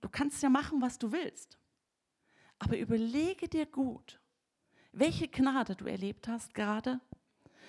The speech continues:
und was du hier wegwerfen würdest, wenn du meinst, ich muss noch mal schnell Mama und Papa küssen.“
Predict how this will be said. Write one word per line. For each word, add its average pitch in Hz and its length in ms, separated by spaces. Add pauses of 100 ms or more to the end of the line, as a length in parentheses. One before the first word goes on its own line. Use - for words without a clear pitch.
(220)
und 214 200
was 302 260
du 302 100
hier 254 340
wegwerfen 285 640
würdest, 247 420 (300)
wenn 214 140
du 220 100
meinst, 254 400
ich - 160
muss 233 220
noch 220 120
mal 214 120
schnell 214 220
Mama 202 240
und 214 120
Papa 220 260
küssen.“ - 400